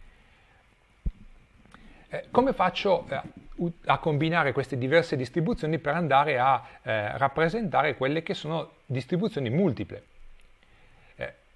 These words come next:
in generale un istogramma, eh, non è molto facile, perché se io inizio a mettere due distribu-, due istogrammi inframezzati è molto difficile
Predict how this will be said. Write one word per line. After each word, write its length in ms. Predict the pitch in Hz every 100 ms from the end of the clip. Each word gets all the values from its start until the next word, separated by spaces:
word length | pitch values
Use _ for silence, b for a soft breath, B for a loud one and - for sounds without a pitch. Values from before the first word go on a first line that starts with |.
| _ _ _ _ _ _ _ _ _
in 140 | 165 143
generale 600 | 190 202 165 185 170 147
un 140 | 135
istogramma, 920 | 143 - 165 147 147 156 160 143 - -
eh, 420 | 127 120 113 - - _ -
non 280 | 127 135 143
è 180 | 143 - - - _ _
molto 440 | - 143 139 127 131
facile, 580 | - 135 120 - 113 - - _ _ -
perché 420 | - - 131 117 B B
se 180 | - 104
io 120 | 117
inizio 300 | 120 139 -
a 40 | 127
mettere 520 | 147 - 120 101 104
due 260 | 143 165
distribu-, 400 | 135 123 - 127
due 360 | 123 135 139 123
istogrammi 720 | 127 - 127 143 139 110 101
inframezzati 960 | 107 - 107 127 170 127 107 98 147 B B B
è 120 | -
molto 360 | 165 175 170 160
difficile 640 | 165 - 135 120 135 135